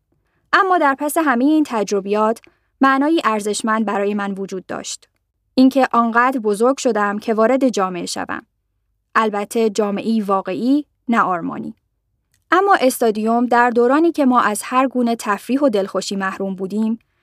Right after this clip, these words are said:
برای من بهترین فرصت برای تجربه لحظاتی مفرح بود. این لحظات را لیدرهای قدیمی تراکتور رقم می‌زدند.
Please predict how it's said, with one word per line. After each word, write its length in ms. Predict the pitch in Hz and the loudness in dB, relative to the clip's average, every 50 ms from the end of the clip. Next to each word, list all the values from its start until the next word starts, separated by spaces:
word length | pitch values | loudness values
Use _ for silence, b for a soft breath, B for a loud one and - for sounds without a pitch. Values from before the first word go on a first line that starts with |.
| _ _ - | _ _ 0
برای 280 | - 320 330 359 359 339 | 2 2 4 4 2 2
من 220 | 311 311 320 285 | 2 2 2 2
بهترین 460 | 233 226 226 226 - 247 220 208 208 | 2 0 -2 -2 -4 -4 -4 -2 -4
فرصت 520 | 214 - 202 202 208 - 233 220 226 - - | -4 -2 -4 -4 -2 0 0 0 -2 -2 -4
برای 360 | 220 220 226 247 285 294 302 - | -2 0 2 2 2 0 0 -2
تجربه 500 | - 233 208 185 - 196 190 202 226 233 | -4 -6 -4 -4 -4 -4 -2 -2 0 0
لحظاتی 500 | 214 196 196 190 185 196 202 202 - 220 | 0 0 -2 -4 -4 -4 -4 -2 -2 -2
مفرح 540 | 202 190 - - 190 185 180 185 185 180 - - | -2 -4 -6 -8 -8 -6 -4 -4 -4 -4 -6 -10
بود. 200 | - - - - _ _ _ _ _ _ _ _ _ _ _ _ _ | -14 -14 -14 -16 _ _ _ _ _ _ _ _ _ _ _ _ _
این 140 | - 285 311 | 2 4 6
لحظات 520 | 302 262 262 254 233 226 247 247 269 - - | 6 4 4 2 0 2 0 0 0 0 0
را 100 | 240 233 | 0 0
لیدرهای 640 | 233 226 226 208 226 220 233 - 262 262 269 277 - | 0 0 0 2 2 0 0 0 0 0 0 0 0
قدیمی 380 | 220 202 190 196 196 208 226 240 | -2 -4 -2 -2 -2 0 0 0
تراکتور 480 | - - 202 196 185 - - 214 202 | -2 -2 -6 -6 -6 -6 -4 -4 -2
رقم 280 | 196 190 185 196 185 190 | -2 -4 -4 -4 -6 -6
می‌زدند. 520 | 95 95 - - 101 98 - 101 - 226 | -6 -8 -8 -8 -10 -10 -10 -12 -12 -14